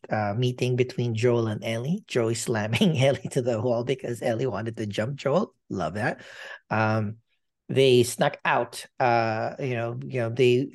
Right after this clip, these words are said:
Joel and Tess accepted the mission. So in ch-, exchange of transporting this, um, uh, this kid to a particular Firefly place, they will get whatever that they need,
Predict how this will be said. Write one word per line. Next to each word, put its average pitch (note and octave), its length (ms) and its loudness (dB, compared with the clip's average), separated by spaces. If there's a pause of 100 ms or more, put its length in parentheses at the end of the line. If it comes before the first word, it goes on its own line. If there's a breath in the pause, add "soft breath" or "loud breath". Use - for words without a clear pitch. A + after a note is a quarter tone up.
(120)
Joel D3 500 6
and B2+ 280 -4
Tess - 440 -2 (340 loud breath)
accepted C3+ 560 0
the C3+ 80 0
mission. B2 460 -2
So B2 160 -2
in A#2+ 180 -2
ch-, - 140 -12
exchange B2+ 540 -2
of B2+ 120 -4
transporting A#2+ 840 -2
this, A#2 400 -2 (460 loud breath)
um, A2+ 460 -2 (220)
uh, B2+ 220 0
this A#2+ 440 0
kid B2 380 0
to C#3+ 180 2
a A#2+ 40 2
particular B2 480 -2
Firefly A#2+ 480 -2
place, E3+ 380 0
they A#2+ 140 -4
will A2+ 120 -4
get A2+ 260 -6
whatever A#2 340 -2
that A2 120 -4
they G#2+ 140 -4
need, C3 320 -4